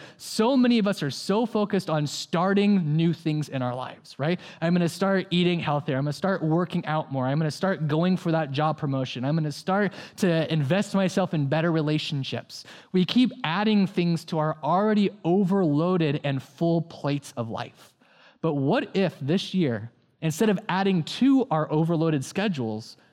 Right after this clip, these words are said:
we started taking some things away? We started saying, "You know what?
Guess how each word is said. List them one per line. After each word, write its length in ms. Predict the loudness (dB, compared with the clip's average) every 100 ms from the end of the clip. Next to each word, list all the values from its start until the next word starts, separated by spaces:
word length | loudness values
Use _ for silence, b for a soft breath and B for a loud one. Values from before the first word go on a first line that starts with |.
| b b
we 80 | -4
started 320 | 0 2 2
taking 360 | 0 -2 0 -2
some 200 | -2 -4
things 220 | -4 -4
away? 340 | -6 -8 -10 -18 _ _ _ _ -2
We 120 | 0
started 360 | 2 2 2
saying, 260 | 2 0 2
"You 100 | 2
know 160 | 4 2
what? 320 | 2 0